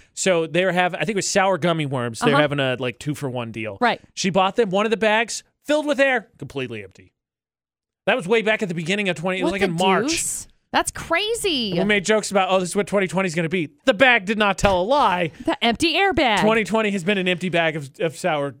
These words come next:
Speaker 2: Sour gummy
Speaker 1: gummy
Speaker 2: worms.
Speaker 1: worms,
Speaker 2: So I
Speaker 1: yeah.
Speaker 2: pulled this up to find some random bad signs.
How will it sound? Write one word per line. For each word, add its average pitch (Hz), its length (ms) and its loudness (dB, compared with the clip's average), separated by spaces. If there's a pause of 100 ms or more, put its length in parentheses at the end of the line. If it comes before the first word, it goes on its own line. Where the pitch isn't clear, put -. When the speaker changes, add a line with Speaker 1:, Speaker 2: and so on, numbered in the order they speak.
(500)
Speaker 2:
Sour 320 260 0
gummy 311 220 0
Speaker 1:
gummy 165 240 0
Speaker 2:
worms. 131 80 -4
Speaker 1:
worms, 113 260 -6
Speaker 2:
So 392 80 6
I 381 60 6
Speaker 1:
yeah. - 60 2
Speaker 2:
pulled 453 240 2
this 440 180 0
up 381 180 2
to 381 120 0
find 294 340 2
some 262 280 -2
random 269 360 0
bad 226 280 2
signs. 196 760 -2